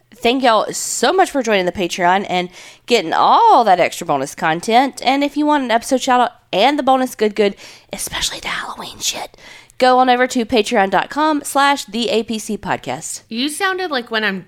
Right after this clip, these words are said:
Speaker 2: bending over trying to get, like, a chip that fell. That's
Speaker 1: Okay,
Speaker 2: what <laughs>
Speaker 1: not a shirt, not a pair of undies.
Speaker 2: Let's just be
Speaker 1: A
Speaker 2: honest.
Speaker 1: chip.
Speaker 2: I would've used my foot for the shirt and stuff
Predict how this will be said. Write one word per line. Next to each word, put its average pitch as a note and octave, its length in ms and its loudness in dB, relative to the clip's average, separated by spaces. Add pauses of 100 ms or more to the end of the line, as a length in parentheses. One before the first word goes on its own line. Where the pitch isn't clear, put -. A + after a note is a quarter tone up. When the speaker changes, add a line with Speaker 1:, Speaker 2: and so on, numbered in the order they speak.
Speaker 2:
bending G#3 540 -4
over G3 260 -2
trying G#3+ 360 2
to A3+ 40 -2
get, D#4+ 320 4
like, F#3 140 -4
a E3+ 60 -2
chip - 260 -2
that G#3+ 360 0
fell. B3 400 2 (360)
That's A#3+ 180 4
Speaker 1:
Okay, C4 240 0 (220)
Speaker 2:
what - 100 2
<laughs> - 0 -
Speaker 1:
not C4+ 300 6
a - 20 -4
shirt, A3+ 560 0
not B3 300 4
a C#4 40 -4
pair C4 280 4
of G3+ 80 2
undies. G3 480 -2
Speaker 2:
Let's D#4 280 0
just C4+ 220 -6
be G#3+ 140 -4
Speaker 1:
A G#3 60 4
Speaker 2:
honest. E3 180 0
Speaker 1:
chip. F3 260 4 (760)
Speaker 2:
I C4 100 -4
would've A3+ 160 -8
used G#3+ 160 -10
my F3+ 120 -4
foot G3 260 -4
for C#3+ 480 -2
the D3+ 100 -8
shirt D3+ 320 -2
and C#3+ 100 -14
stuff C#3+ 440 -8